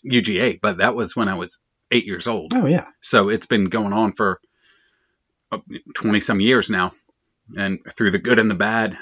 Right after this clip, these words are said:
Speaker 1: And
Speaker 2: Now,
Speaker 1: there was
Speaker 2: were
Speaker 1: a
Speaker 2: they
Speaker 1: lot
Speaker 2: considered elite when you were eight years old, or?
Speaker 1: Um, they were, they were probably considered one of the top teams,
Speaker 2: Yeah.
Speaker 1: but I just didn't have an understanding at that time.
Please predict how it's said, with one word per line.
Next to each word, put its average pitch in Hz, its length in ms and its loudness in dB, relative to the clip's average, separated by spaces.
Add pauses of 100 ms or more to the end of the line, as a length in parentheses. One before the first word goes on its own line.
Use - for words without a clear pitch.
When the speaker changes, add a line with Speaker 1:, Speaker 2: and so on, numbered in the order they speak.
Speaker 1:
And 101 140 2
Speaker 2:
Now, 170 60 10
Speaker 1:
there 185 120 8
was 175 80 4
Speaker 2:
were 190 60 6
Speaker 1:
a - 20 8
Speaker 2:
they 185 140 6
Speaker 1:
lot - 40 -2
Speaker 2:
considered 175 480 6
elite 160 320 6
when 202 140 6
you 190 100 6
were 175 140 8
eight 180 140 4
years 170 200 4
old, 196 300 6
or? 113 280 4 (600)
Speaker 1:
Um, 269 480 6 (2250)
they 359 200 10
were, 381 160 8
they 339 160 8
were 254 100 8
probably 143 380 4
considered 135 480 6
one 120 120 8
of 110 100 6
the 107 60 8
top 120 280 0
teams, 156 240 6
Speaker 2:
Yeah. 151 100 10
Speaker 1:
but 139 160 6
I 156 100 6
just 165 200 2
didn't 143 240 4
have 110 200 2
an 113 140 -8
understanding 127 720 4
at 98 160 -2
that 104 180 0
time. 98 300 0